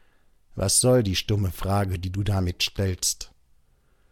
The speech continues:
Pallas, alles Gift durcheinanderwirkend in seinem Leib, steht in seiner zweiflügelig aufspringenden Haustür.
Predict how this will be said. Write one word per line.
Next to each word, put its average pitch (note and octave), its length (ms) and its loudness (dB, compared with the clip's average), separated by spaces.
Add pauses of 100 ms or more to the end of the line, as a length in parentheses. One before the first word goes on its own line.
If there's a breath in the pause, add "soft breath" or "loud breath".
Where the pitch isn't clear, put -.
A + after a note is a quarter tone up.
(440)
Pallas, F#2+ 480 2
alles F#2+ 420 -2
Gift - 300 -4
durcheinanderwirkend F2 1000 0
in F2 120 -2
seinem F2+ 300 0
Leib, F2+ 400 0 (240 soft breath)
steht - 380 0
in G#2 120 2
seiner G2+ 300 2
zweiflügelig G2 920 -2
aufspringenden F2+ 960 -4
Haustür. F2 680 -4